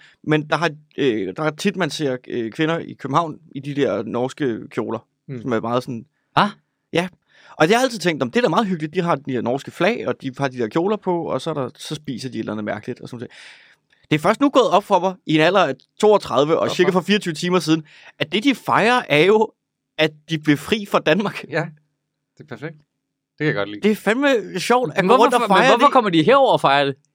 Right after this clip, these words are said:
Speaker 1: De bor, nogen bor her jo. Men, men også, nogen tager jo også bare til København med Oslobåden, og så
Speaker 3: Ej,
Speaker 1: fejrer
Speaker 3: det synes jeg er en syg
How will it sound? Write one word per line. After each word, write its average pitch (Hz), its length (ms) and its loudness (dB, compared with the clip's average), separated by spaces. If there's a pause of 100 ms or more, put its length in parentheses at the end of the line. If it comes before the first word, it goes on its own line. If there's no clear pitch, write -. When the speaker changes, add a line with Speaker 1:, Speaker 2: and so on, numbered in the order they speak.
(400)
Speaker 1:
De 151 80 -2
bor, 262 260 4
nogen 220 200 0
bor 240 200 4
her 214 60 6
jo. 127 140 -2 (340)
Men, - 160 -4 (500)
men 131 220 -2
også, 214 220 0 (200)
nogen 196 280 0
tager 220 160 -2
jo 190 60 -2
også 220 120 0
bare 220 120 -6
til 185 80 -12
København 220 280 -6
med 220 80 4
Oslobåden, 220 500 -2
og 202 60 -14
så - 80 0
Speaker 3:
Ej, - 100 0
Speaker 1:
fejrer - 100 -8
Speaker 3:
det 170 160 2
synes 165 260 0
jeg 156 60 6
er 139 40 6
en 127 80 2
syg 185 240 -6